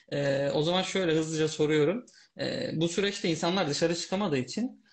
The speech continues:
E, nakit para kullanımları da azaldı. Hatta nakit paralarla ilgili, e, tehditlerden dolayı da insanlar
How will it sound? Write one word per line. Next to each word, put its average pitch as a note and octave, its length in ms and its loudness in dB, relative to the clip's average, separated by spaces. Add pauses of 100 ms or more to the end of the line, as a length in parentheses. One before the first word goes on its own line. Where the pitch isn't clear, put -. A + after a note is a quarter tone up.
(160)
E, C3+ 320 -4
nakit D3+ 300 -2
para F3 200 0
kullanımları E3 500 2
da C4 60 2
azaldı. D3+ 540 2
Hatta C#3+ 300 -2
nakit D3+ 300 -2
paralarla G#3 440 2
ilgili, F3 480 0 (240)
e, C#3 300 -2
tehditlerden E3+ 680 0
dolayı F3 260 4
da F#3+ 60 2
insanlar C#3+ 520 0